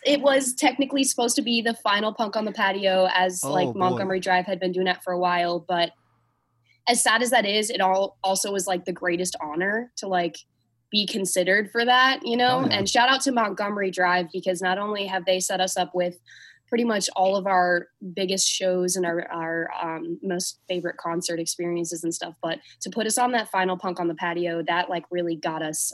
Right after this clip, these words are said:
Speaker 1: um, think, where we are today. Like, escalating ride of, like, popularity in the local scene, and we were, like,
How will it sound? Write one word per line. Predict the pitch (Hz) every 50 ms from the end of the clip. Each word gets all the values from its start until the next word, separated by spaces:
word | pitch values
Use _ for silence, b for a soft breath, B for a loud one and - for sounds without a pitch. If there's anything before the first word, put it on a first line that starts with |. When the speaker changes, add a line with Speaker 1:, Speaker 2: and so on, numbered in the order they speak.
| -
Speaker 1:
um, | - 156 147 151 151 - - 180 185 - _ _ _ _ _ _ _ _ -
think, | - 349 302 - -
where | 185 190
we | 190 190 185 160
are | 147 139 156 185
today. | 185 - 247 240 262 262 262 262 269 262 _ -
Like, | - 202 185 180 - - _ _ _ _ _ _ _ _ _ _ _ - 233
escalating | 247 247 247 - - 240 240 240 226 226 226 226 220 214 208 208 208 202 196 196 185 170 -
ride | - 202 185 202 190 190 196 208 214 208
of, | 208 196 190 175 185
like, | 180 180 180 180 -
popularity | 190 180 - 196 185 185 180 185 190
in | 196 190
the | 185
local | 175 175 175 175 - 185
scene, | 185 - 180 180 185 185
and | 180
we | 180 170
were, | 165
like, | 165 165